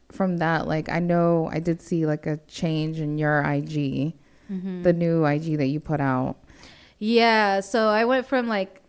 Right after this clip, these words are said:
Speaker 2: Central American research
Speaker 1: Yeah.
Speaker 2: to Children of Singlan, just
Speaker 1: Mm-hmm.
Speaker 2: because I felt like <clears throat> I needed to focus more on El Salvador.
Speaker 1: Yeah.
Speaker 2: And it wouldn't, I, I wouldn't be able to give the same, like, attention to
Speaker 1: Yeah. And
Speaker 2: other
Speaker 1: I saw you
Speaker 2: countries.
Speaker 1: were, you were,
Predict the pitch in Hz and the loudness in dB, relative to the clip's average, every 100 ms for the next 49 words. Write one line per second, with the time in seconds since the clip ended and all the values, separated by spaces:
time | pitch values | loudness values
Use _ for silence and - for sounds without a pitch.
0 | _ - - 214 214 220 196 196 196 185 | _ -12 -6 -4 -4 -4 -2 -4 -4 -6
1 | 175 180 - 180 175 165 160 147 151 175 | -6 -8 -8 -6 -6 -2 0 0 -2 -4
2 | 170 165 165 - _ - - 185 180 180 | -6 -8 -10 -12 _ -20 -12 -8 -6 -6
3 | 175 170 180 170 156 165 180 190 185 170 | -8 -10 -12 -12 -10 -10 -10 -6 -2 0
4 | 175 175 247 262 262 233 220 190 202 196 | 0 0 2 0 0 -4 -2 -2 -4 -8
5 | - 285 311 302 349 277 214 208 226 226 | -14 -10 -4 4 6 6 4 0 0 0
6 | 220 - 196 196 196 175 175 180 170 170 | -4 -4 -4 -6 -8 -6 -4 -4 -6 -8
7 | 139 151 170 190 202 214 180 165 151 156 | -8 -6 -6 -6 -6 -6 -2 0 0 -2
8 | 170 202 190 175 - 190 202 208 196 - | -2 -2 -2 -4 -2 -2 0 -2 -6 -6
9 | 175 180 - 180 190 202 190 180 175 170 | -6 -6 -6 -4 -4 -4 -4 -6 -6 -8
10 | 170 170 175 - 170 165 160 160 170 - | -8 -8 -10 -10 -10 -10 -12 -14 -16 -12
11 | 165 165 160 165 175 - 202 185 165 143 | -12 -12 -14 -16 -16 -16 -6 -2 0 0
12 | 165 - - - 185 196 190 202 196 226 | -4 -8 -20 -4 2 2 2 2 2 2
13 | 214 180 160 190 190 175 160 170 | 4 4 2 0 0 2 0 -4